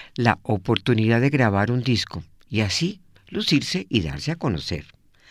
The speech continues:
Así fue como César Portillo de la Luz empezó su vida artística, a través de la radio Lavín y en la emisora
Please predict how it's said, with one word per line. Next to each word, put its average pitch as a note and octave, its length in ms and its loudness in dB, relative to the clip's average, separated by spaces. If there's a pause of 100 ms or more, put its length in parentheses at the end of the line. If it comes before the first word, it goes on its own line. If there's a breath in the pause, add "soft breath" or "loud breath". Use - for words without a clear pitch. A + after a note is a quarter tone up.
(400 loud breath)
Así F3 240 0
fue G#3 120 0
como F3+ 220 -2
César E3+ 320 0
Portillo C#3+ 440 2
de F#2 120 0
la D#2+ 60 -8
Luz D#3 260 0
empezó G#2+ 380 -2
su A#2+ 160 -2
vida A2+ 320 2
artística, - 680 -8
a - 80 -10
través G#2+ 560 -4 (1200 loud breath)
de A2 320 2
la G#2+ 160 0
radio C#3 360 4
Lavín B2 560 0
y A2+ 140 2
en G#2+ 100 2
la G2+ 60 0
emisora A2+ 520 0